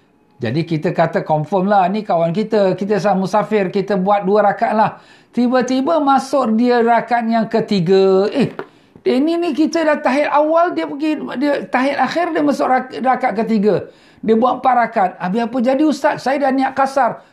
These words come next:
Jawapan niat kasar tu tak pakai, tapi wajib ikut imam sempurnakan empat rakaat.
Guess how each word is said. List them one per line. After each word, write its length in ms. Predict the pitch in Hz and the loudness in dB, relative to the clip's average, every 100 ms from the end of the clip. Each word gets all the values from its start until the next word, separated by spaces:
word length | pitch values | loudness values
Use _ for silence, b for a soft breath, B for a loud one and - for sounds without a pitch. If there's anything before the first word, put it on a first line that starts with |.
| B | B
Jawapan 460 | 147 170 175 208 202 | 0 2 2 0 2
niat 160 | 196 196 | 0 -2
kasar 320 | 185 180 202 | -2 0 0
tu 160 | 185 185 | 0 -2
tak 160 | - 240 | -4 -2
pakai, 400 | 196 - 240 262 | -2 2 0 2
tapi 220 | 190 214 | 0 2
wajib 560 | 185 190 180 160 262 285 | 2 4 2 0 -2 -2
ikut 300 | 202 170 220 | -6 -4 -4
imam 320 | 196 208 254 247 | 0 2 2 0
sempurnakan 880 | 220 180 156 202 220 226 220 180 | -2 -4 0 0 2 2 2 -2
empat 180 | 170 175 170 | 0 0 0
rakaat. 380 | 156 165 156 | -2 0 -2